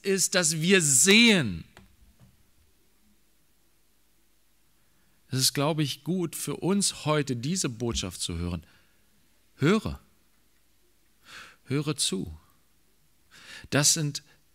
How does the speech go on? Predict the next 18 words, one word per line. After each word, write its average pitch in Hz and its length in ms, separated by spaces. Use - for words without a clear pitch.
Gedanken 139 1000
Gottes, 98 680
mit 117 200
denen 143 220
du 135 180
deine 127 840
Gedanken 117 1000
formen 113 560
lassen 95 340
sollst, - 640
von 110 220
denen 127 240
du 123 160
lernen 120 480
kannst. - 500
Das 135 200
sind 120 300
Worte, 143 640